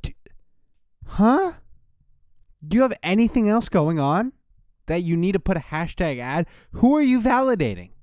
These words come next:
Who? Can you explain? Um, I saw this three times in the last about two and a half weeks.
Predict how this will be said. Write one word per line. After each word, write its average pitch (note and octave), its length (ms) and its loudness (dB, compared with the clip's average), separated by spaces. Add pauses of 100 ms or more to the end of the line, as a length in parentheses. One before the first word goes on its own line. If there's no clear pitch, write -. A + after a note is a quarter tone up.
(1000)
Who? G#3+ 380 2 (520)
Can F#3+ 140 0
you G3 120 2
explain? D#3+ 540 0 (1600)
Um, C3 540 0 (1300)
I E3+ 100 2
saw F#3 280 4
this F#3 380 0 (240)
three F3 260 2
times A#2 600 -2
in C3 120 -2
the A#2+ 100 0
last A#2 540 -6
about A2+ 340 -6 (140)
two B2+ 240 -4
and A#2+ 80 -2
a A#2 40 -2
half A2+ 340 -6
weeks. G2 420 -8